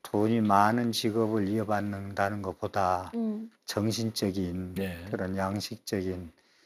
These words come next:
Speaker 1: 그러한 서도라고 그러잖아요.
Speaker 3: 네.
Speaker 1: 서도 이제 글씨도 도라고 그러잖아요.
Speaker 3: 네.
Speaker 1: 그러한 그 정신 세계, 인격을 완성할 수 있는 그러한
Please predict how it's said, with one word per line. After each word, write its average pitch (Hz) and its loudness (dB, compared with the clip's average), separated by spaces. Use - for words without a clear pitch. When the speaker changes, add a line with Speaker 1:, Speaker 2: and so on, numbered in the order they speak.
Speaker 1:
그러한 95 0
서도라고 165 6
그러잖아요. 127 2
Speaker 3:
네. - -2
Speaker 1:
서도 143 2
이제 98 -2
글씨도 113 0
도라고 113 6
그러잖아요. 104 0
Speaker 3:
네. 82 -6
Speaker 1:
그러한 127 6
그 107 2
정신 123 0
세계, 107 4
인격을 113 2
완성할 107 0
수 - -6
있는 104 0
그러한 101 0